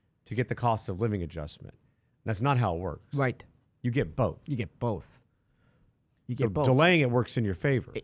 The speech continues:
Speaker 2: absolutely. Absolutely. And we talked about yesterday how Social Security is longevity risk insurance. It's not like, "Oh, I gotta break even because I put everything into the system and I gotta get it out." It's really designed to help you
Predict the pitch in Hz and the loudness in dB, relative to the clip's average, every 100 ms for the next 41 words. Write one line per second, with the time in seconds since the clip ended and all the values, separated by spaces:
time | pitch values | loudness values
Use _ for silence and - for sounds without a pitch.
0 | - 170 165 - 165 104 98 95 _ _ | 0 0 0 -2 -4 -4 -8 -10 _ _
1 | _ _ 139 135 - 123 73 107 - _ | _ _ -2 -2 -2 -4 -4 -8 -18 _
2 | _ _ - - 185 165 170 202 170 160 | _ _ -14 -12 -6 -2 0 0 2 2
3 | 143 139 139 120 107 - 160 - - 131 | 2 0 -2 -4 -4 -4 -4 -4 -8 -6
4 | 139 131 113 - 123 107 123 123 117 107 | -4 -2 -2 -4 -6 -4 -4 -2 -2 0
5 | 139 131 127 110 104 110 - 98 90 92 | 0 0 0 -2 -2 -4 -6 -10 -10 -12
6 | - - - - _ _ _ _ _ _ | -12 -16 -20 -20 _ _ _ _ _ _
7 | _ _ - 131 - 165 160 170 135 127 | _ _ -8 -6 -2 0 0 0 -6 -6
8 | 180 151 143 139 131 104 135 131 127 131 | -2 0 0 0 -2 -2 0 0 0 0
9 | 131 117 101 98 104 120 - 127 120 113 | 0 -2 -4 -6 -8 -10 -6 -4 -4 -4
10 | 113 - - 135 127 117 113 113 120 110 | -6 -6 -4 -2 -2 -4 -4 -4 -4 -6
11 | 104 - 98 - 107 104 110 110 107 107 | -8 -8 -10 -6 -6 -6 -6 -6 -4 -4
12 | 101 104 101 - - _ _ _ _ - | -4 -4 -4 -6 -12 _ _ _ _ -10
13 | 123 - 135 180 185 127 127 117 120 117 | -10 -6 -2 0 0 -2 -2 -2 -2 -2
14 | 110 - 104 - 135 160 120 110 95 95 | -4 -6 -8 -2 -2 -2 -4 -6 -6 -10